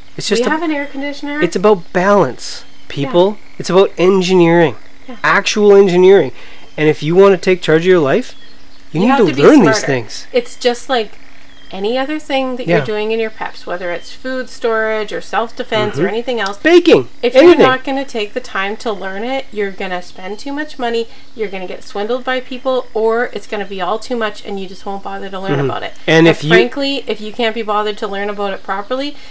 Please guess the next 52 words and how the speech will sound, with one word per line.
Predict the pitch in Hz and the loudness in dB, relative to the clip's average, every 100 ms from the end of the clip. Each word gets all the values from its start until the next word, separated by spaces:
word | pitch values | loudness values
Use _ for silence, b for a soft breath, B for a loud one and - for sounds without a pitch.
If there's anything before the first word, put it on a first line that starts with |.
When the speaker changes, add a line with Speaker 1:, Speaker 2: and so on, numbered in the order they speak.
| b | b
Speaker 2:
you | 208 208 | -8 -2
don't | 208 202 | -2 -2
deserve | 196 185 180 - - - | -6 -8 -10 -10 -12 -10
to | - | -10
survive | 202 185 185 180 180 - - - | -10 -8 -6 -6 -8 -10 -12 -8
anyways. | 240 254 254 | -6 -6 0
Speaker 1:
That's | 151 151 | 2 6
right. | 170 147 | 4 6
You | 151 | 4
don't | 165 170 | 6 6
deserve | 156 147 160 | 4 4 4
the | 147 | 4
freedom. | - 151 147 113 - - | 2 4 4 4 -6 -12
Speaker 2:
Yeah. | - - | -12 -8
Speaker 1:
So | - | -6
if | 123 | 6
you're | 170 | 8
listening | 185 196 160 131 113 | 8 6 6 4 2
and | 131 | 2
you're | 151 | 2
passionate | - 147 160 170 | 4 4 6 4
about | 170 175 175 | 8 6 8
this | 185 214 - B B | 4 4 -2 B B
and | - 147 | 0 0
you've | 151 | 4
hit | 160 208 | 4 6
that | 196 180 135 | 8 6 6
block | 156 147 110 - | 6 6 4 -4
where | 139 | -2
you | 160 | 2
think, | 160 143 | 4 8
"Oh, | 226 339 | 8 10
I | |
just | 202 330 | 8 6
can't | 339 302 | 8 8
handle | 233 311 | 8 8
it," | 143 - B B | 6 4 B B
you | 180 | 8
know | 202 | 10
what? | 214 208 - - | 10 6 -10 -8
Speaker 2:
Yeah. | - | 6
Speaker 1:
Fail | 190 196 | 10 12
with | 190 190 | 10 10
the | 175 | 10
rest | 175 - | 10 8
of | 170 | 6
'em. | 170 165 160 | 8 6 4
We | 156 | 6
don't | 175 180 | 8 10
want | 160 156 151 | 8 6 6
you. | 143 127 - | -2 -2 -8
Speaker 2:
Yeah. | 120 - | -12 -12